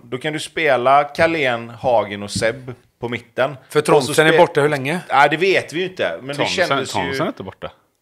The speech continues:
Speaker 1: Men
Speaker 2: Drog
Speaker 1: han
Speaker 2: vi
Speaker 1: gick
Speaker 2: Jonsi
Speaker 1: av med
Speaker 2: sist?
Speaker 1: vaden sist. Jag
Speaker 2: Ja, det
Speaker 1: vet inte,
Speaker 2: var
Speaker 1: han
Speaker 2: vaden.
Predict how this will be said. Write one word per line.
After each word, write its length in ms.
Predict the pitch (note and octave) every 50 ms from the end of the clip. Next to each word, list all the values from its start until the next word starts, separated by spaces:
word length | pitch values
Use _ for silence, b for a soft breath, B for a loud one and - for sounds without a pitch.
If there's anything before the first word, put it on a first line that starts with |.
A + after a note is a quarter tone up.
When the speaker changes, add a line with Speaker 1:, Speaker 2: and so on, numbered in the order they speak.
| _ _ _
Speaker 1:
Men 160 | C#3 D3+ D#3+
Speaker 2:
Drog 100 | D3+ D3+
Speaker 1:
han 140 | D#3+ D3 D#3+
Speaker 2:
vi 60 | E3+ E3+
Speaker 1:
gick 80 | E3+
Speaker 2:
Jonsi 120 | D#3+ D#3+ E3+
Speaker 1:
av 140 | D#3 D3+ D#3+
med 80 | -
Speaker 2:
sist? 80 | - C3
Speaker 1:
vaden 420 | D3+ C#3+ A#2 G#2+ G#2+ G#2+ C3 D3
sist. 320 | D#3 - E3+ E3+ - - -
Jag 60 | C#3+
Speaker 2:
Ja, 40 | E3
det 60 | E3+
Speaker 1:
vet 60 | E3
inte, 100 | F#3 F3
Speaker 2:
var 160 | D3+ - F3+
Speaker 1:
han 100 | E3 A#2
Speaker 2:
vaden. 80 | A2+ A#2+